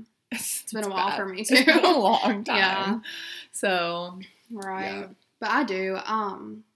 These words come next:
Speaker 2: I think the hardest part about going to the gym is going.
Speaker 1: Yeah.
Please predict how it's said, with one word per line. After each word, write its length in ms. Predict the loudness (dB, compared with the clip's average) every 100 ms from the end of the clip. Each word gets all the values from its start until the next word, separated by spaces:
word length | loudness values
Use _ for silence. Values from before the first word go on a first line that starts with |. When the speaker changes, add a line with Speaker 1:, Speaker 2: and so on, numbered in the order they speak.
| -8
Speaker 2:
I 100 | -6
think 240 | -4 -6 -6
the 100 | -6
hardest 440 | -4 -4 -4 -8
part 340 | -6 -4 -4
about 300 | -4 -4 -4 -6
going 180 | -8 -8
to 80 |
the 120 | -8 -8
gym 260 | -6 -6
is 180 | -6 -8
going. 580 | -8 -8 -8 -8 -10 -14 _
Speaker 1:
Yeah. 360 | -8 -6 -6